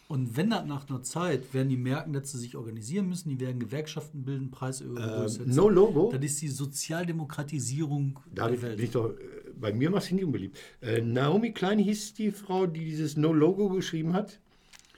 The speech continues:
Speaker 2: Und da schrieb die Titanic zurück, wenn die Kinder nicht in die Fabrik gehen, dann sollen sie wieder anschaffen gehen. Weil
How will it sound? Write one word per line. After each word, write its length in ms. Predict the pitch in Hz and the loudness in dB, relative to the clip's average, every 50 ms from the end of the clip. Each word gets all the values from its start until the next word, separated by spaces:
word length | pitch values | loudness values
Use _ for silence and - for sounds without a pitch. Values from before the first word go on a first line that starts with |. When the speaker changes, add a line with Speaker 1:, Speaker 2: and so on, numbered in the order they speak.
| _ _ _ _ _ - | _ _ _ _ _ -10
Speaker 2:
Und 120 | 135 120 123 | -4 -2 -2
da 60 | 120 | -2
schrieb 260 | 117 - 170 156 - | -2 -4 -6 -8 -6
die 280 | - 143 139 131 117 113 | -6 -4 -4 -4 -4 -6
Titanic 480 | - 127 110 - 127 147 185 190 180 - | -8 -10 -6 -4 -2 -2 -2 -2 -4 -4
zurück, 340 | - 156 170 185 180 - - - - - _ _ | 0 2 2 2 0 -2 -10 -20 -20 -20 _ _
wenn 260 | 98 101 127 160 196 | -2 0 2 2 2
die 100 | 208 202 | 0 -4
Kinder 280 | - - 180 185 190 190 | -4 -2 -2 0 0 0
nicht 160 | 185 180 - | -2 -2 -2
in 60 | 190 196 | -4 -4
die 60 | - | -2
Fabrik 440 | - 165 151 139 139 147 151 147 - | 0 -2 0 2 2 2 2 0 -2
gehen, 220 | 160 160 165 160 | -2 0 2 2
dann 140 | 151 139 113 | 2 2 2
sollen 180 | 107 107 107 | 2 0 0
sie 80 | 104 104 | -2 -2
wieder 160 | 127 151 156 | -2 -2 -2
anschaffen 440 | 196 226 226 - 156 113 - 107 90 | -2 -2 -2 0 -2 -2 0 -4 -6
gehen. 240 | 82 87 85 80 - - _ _ _ _ _ _ _ _ - _ - | -6 -6 -8 -10 -12 -16 _ _ _ _ _ _ _ _ -20 _ -8
Weil 160 | 127 123 | -6 -6